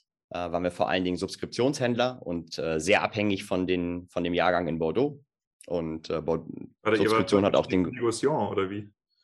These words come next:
Speaker 1: Bitte?
Speaker 2: War die ein Negociant?
Speaker 1: Nein, aber wir haben, also, Hauptteil des Umsatzes war einfach Subskriptionsgeschäft. Äh, das war ein höherer Anteil als das Geschäft mit sofort verfügbaren Wein.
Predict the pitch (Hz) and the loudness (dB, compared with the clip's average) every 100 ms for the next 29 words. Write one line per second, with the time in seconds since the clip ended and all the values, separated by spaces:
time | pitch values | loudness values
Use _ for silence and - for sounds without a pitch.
0 | _ _ _ 143 180 - - _ 107 104 | _ _ _ 2 2 -2 -18 _ -2 0
1 | - 110 113 110 104 - 131 117 101 - | 0 -2 -2 -2 -4 -2 -2 -2 -6 -16
2 | _ _ _ _ _ _ - 113 101 107 | _ _ _ _ _ _ 0 2 4 6
3 | 110 107 101 107 113 117 - 95 92 92 | 8 8 8 6 6 2 0 0 2 -2
4 | 85 - - - 107 107 - 110 107 104 | -4 -8 -12 -2 0 0 0 4 4 4
5 | - 120 110 104 98 - 95 98 82 92 | 0 0 2 0 -4 -2 0 0 -2 -6
6 | 90 95 - 92 - 95 95 - 82 - | -6 -6 -6 -8 -4 -2 -2 -2 -4 0
7 | 131 170 - _ _ _ _ _ - 92 | -2 -2 -12 _ _ _ _ _ -2 0
8 | 90 87 87 90 - 90 87 90 90 - | 2 0 -2 -4 0 2 2 0 -2 -8
9 | 92 87 104 101 85 95 101 95 90 78 | -8 0 2 4 2 0 0 0 0 -2
10 | 85 - - - - 90 - 85 82 - | -4 -6 -12 -12 -4 -4 -2 -4 -4 -6
11 | 85 87 85 98 - 80 76 80 110 170 | -4 -4 -4 -2 2 2 4 2 0 -4